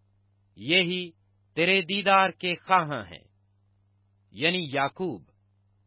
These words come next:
اے پھاٹکو، اپنے سر بلند کرو، اے ابدی دروازو، اونچے ہو جاؤ،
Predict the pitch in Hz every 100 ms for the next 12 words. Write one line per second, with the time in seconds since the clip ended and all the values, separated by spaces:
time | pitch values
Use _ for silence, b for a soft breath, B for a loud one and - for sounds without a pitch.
0 | _ _ _ _ _ _ _ _ 151 180
1 | 190 - 165 202 214 - 104 - _ _
2 | _ _ _ _ _ _ _ - 147 180
3 | 185 190 190 - - 202 156 156 190 170
4 | 139 127 90 - _ _ _ _ _ _
5 | _ _ _ _ _ _ 139 170 180 170
6 | 180 185 180 202 139 147 147 170 135 165
7 | 165 165 _ _ _ _ _ _ _ 180
8 | 214 220 240 214 151 147 143 131 64